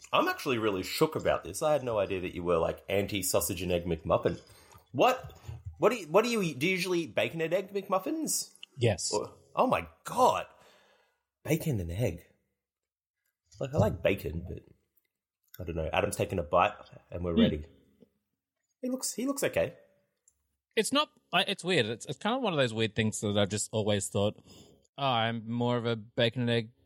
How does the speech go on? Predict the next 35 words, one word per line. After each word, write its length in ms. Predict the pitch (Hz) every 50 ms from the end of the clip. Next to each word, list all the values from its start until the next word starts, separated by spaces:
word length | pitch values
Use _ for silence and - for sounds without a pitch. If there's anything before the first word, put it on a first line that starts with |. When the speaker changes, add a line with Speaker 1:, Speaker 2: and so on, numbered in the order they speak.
| _ _ -
Speaker 2:
guy 200 | 127 120 120 120
than 120 | 120 123
a 60 | 120
sausage 280 | 113 - 143 139 123 104
and 80 | 101 98
egg 120 | 95 90
guy," 180 | 98 92 90 92
but 200 | 92 104 117 - - - - - - - - - - _ _ -
it's 120 | 165 -
not 160 | 381 403 294
a, 40 | 127 - -
it's 120 | 151 -
not 160 | 381 359 123 -
bad. 400 | 127 143 185 147 110 110 104 - - _ - - - - _ _ - -
I 100 | - - - -
actually 460 | 170 240 - - - 359 381 240 180
think 300 | - - - 165 165 - -
it 160 | 127 117 -
might 340 | 117 110 113 117 139 147 -
be 120 | - 127
closer 520 | 104 - - - 113 113 131 139 - - 110
to 220 | - - 113 101
beef, 420 | 90 90 _ - 117 107 117 113 -
salt 260 | - - 113 113 104
and 100 | 104 92
pepper 320 | - 113 107 - 110 92 90
than 260 | 92 95 92 90 90
this, 400 | 92 95 95 95 - - - - -
um, 520 | 104 98 95 95 92 90 92 90 87 87 87 - - - - _ _ _ _ _ _ _ _ _ _ - _ _ _ _ _ _ -
than 200 | 113 113 113 104
these 240 | 107 104 104 - -
things 240 | - - 104 104
that 100 | - 98
we 80 | 101 101
bought. 260 | 90 104 90 82 -